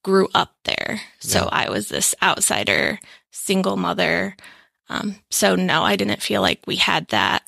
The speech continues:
Speaker 1: stability or family network.
Speaker 2: Did you feel like that was a verbal thing? Like, people would openly judge you for the background, or was it more of, like, an indirect, the way people would talk around you or the way that people treated you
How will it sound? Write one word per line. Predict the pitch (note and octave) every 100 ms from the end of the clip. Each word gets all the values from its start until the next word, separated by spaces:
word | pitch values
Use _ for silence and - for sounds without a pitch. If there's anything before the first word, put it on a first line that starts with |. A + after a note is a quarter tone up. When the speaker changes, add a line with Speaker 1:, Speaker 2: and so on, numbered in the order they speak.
| _ -
Speaker 1:
stability | - - G3 - E2 - - D2 -
or | - - - G#3+ -
family | G3+ F3+ F3 - C2+
network. | D3 - - - - - - - - D#3
Speaker 2:
Did | C#3 C#3+
you |
feel | C#3+ -
like | C#3 A#2+
that | A#2+ A2+
was | A#2 G2+ -
a | A#2
verbal | G2 G2 F#2 G#2 B2
thing? | - D3 D3+ D#3
Like, | D3+ G2 F#2
people | - G2+ G2
would | F#2 F2+ E2+ -
openly | G2 G2+ G#2 G2+ G2+ G2+ G#2+ - _ G#2
judge | - F2+ G2
you | A#2 A2+ A2+
for | - A#2+
the | G#2+
background, | F#2+ G2 - A2 G#2 G#2 G#2+
or | - A2
was | G2+
it | -
more | G2+ G2+
of, | F#2+
like, | G2
an | F#2+
indirect, | - G2+ F#2 F2+ F2 - - - _ _ _
the | A2
way | G2+ G2
people | F#2 G#2 G2+ F#2+
would | F#2+
talk | - F#2 F2+
around | F#2 F2+ F2 F2
you | E2+ E2
or | E2+ -
the | G2
way | F2+ F2+ F#2
that | F2+ F2 -
people | - - F#2
treated | - - F2 E2
you | D#2+ E2+ E2+